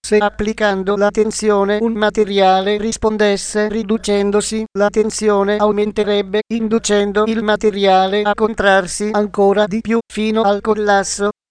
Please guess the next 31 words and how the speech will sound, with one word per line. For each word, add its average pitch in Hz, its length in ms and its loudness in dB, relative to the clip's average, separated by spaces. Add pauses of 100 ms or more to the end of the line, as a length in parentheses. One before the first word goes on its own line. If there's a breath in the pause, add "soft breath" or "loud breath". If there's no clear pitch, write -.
(160)
Una 220 220 4
tensione 208 680 0
anche 208 400 0
minima 214 560 0
porterebbe 202 720 -2
quindi 208 460 0
alla 208 320 0
distruzione 208 840 0
del 202 200 2
materiale 202 840 2
stesso, 208 480 0 (360)
e 226 120 0
lo 214 140 2
stesso 214 480 0
avverrebbe 214 840 2
nel 208 220 0
caso 196 400 2
di 202 160 -4
una 220 240 4
pressione. 208 680 0 (320)
Tuttavia, 220 720 0 (140)
Nicolao 208 640 2
Zacciari 202 520 0
e 226 120 -2
Adilson 208 720 -2
Motter 208 500 -2
della 202 340 0
Northwestern 208 1300 -4
University 214 840 -4
hanno 208 360 0
scoperto 208 680 0